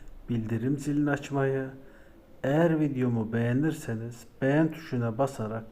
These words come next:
bana destek olmayı unutmayın lütfen. Bugün sizlere yine çok orijinal bir kür olan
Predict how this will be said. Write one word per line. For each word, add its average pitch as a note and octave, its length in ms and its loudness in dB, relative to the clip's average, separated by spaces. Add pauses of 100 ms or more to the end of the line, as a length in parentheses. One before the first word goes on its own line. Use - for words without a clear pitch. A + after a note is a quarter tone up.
bana D#3 280 2
destek A#2+ 380 -6
olmayı A2+ 320 -4
unutmayın A2 680 -8
lütfen. C3 320 -10 (920)
Bugün E3 220 4
sizlere A#2+ 560 0
yine A#2+ 340 -4 (140)
çok D#3+ 420 -6
orijinal B2 680 -2
bir A2+ 300 -4
kür - 200 -8
olan G#2 300 -6